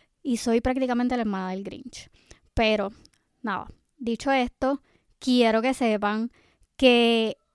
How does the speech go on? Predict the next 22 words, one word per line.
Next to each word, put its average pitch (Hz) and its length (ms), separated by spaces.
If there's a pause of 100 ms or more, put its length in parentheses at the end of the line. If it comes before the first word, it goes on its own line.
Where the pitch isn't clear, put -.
(500)
esta 294 320
última 370 360
semana 320 460
como 226 200
que 220 120
ve-, 220 240 (260)
hemos 262 300
venido 302 480
trabajando 277 440
un 277 100
proyecto 240 680
entre 202 760
esta 214 200
servidora 240 580
y 226 380
otros 233 420
podcasters 240 640
de 240 80
aquí 240 120
de 233 120
la 240 100
Florida 240 440